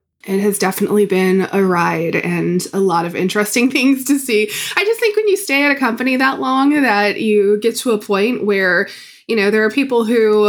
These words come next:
look at those of us who have been around for a long time. For anyone who's listening that doesn't know, I've been at PagerDuty almost ten years. So we're in the, the club of the ancients here at P D, <laughs> uh, in this conversation.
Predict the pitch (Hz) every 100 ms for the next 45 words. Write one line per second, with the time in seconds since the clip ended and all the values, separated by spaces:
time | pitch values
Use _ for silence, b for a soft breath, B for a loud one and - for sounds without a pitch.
0 | 208 196 208 214 202 196 202 196 - 190
1 | 185 190 185 190 202 185 175 185 190 175
2 | 170 170 180 175 175 175 170 170 170 175
3 | 160 156 - 165 156 143 139 143 160 160
4 | 160 156 - 156 165 160 156 160 160 175
5 | - 160 165 156 - 156 165 160 165 165
6 | - 156 160 160 165 B B B B B
7 | 196 202 190 180 180 175 170 - 208 -
8 | 208 214 196 202 180 165 185 220 220 220
9 | - 247 226 226 240 - - 214 202 -
10 | 247 233 240 262 320 - 269 269 254 285
11 | 320 302 415 339 330 - 285 269 285 277
12 | 233 262 262 277